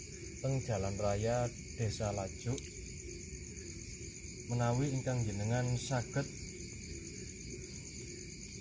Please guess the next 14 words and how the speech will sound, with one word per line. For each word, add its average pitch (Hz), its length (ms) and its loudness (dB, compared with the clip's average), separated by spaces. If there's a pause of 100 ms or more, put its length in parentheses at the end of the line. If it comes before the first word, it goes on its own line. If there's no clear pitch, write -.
(680)
memanai 117 480 4
kula 135 560 6
informasi 120 960 4 (880)
lan 120 160 6
teka-tekine 117 720 2
teng 113 160 2
mriki 110 480 2
sejatine 107 640 -2
napa, 110 560 2
hakikate 101 480 0
napa, 131 480 2 (640)
lan 110 160 4 (320)
wonten 107 320 2
napa. 92 340 0